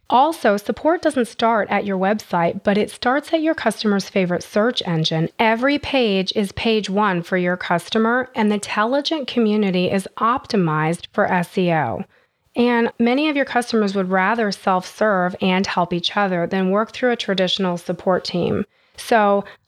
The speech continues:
like I've said, I have used Telligent's community personally in my career in the past and have had tremendous success with it, and that's why I believe in it and talk to you about it.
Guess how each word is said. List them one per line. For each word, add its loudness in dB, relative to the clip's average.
like 2
I've 2
said, 0
I 2
have -2
used 0
Telligent's 0
community 0
personally 0
in 2
my 0
career 0
in 2
the 0
past -2
and 2
have 0
had 0
tremendous 0
success -2
with -2
it, 2
and 2
that's 0
why 2
I -2
believe 0
in 2
it 0
and -2
talk -2
to -6
you 0
about 0
it. -2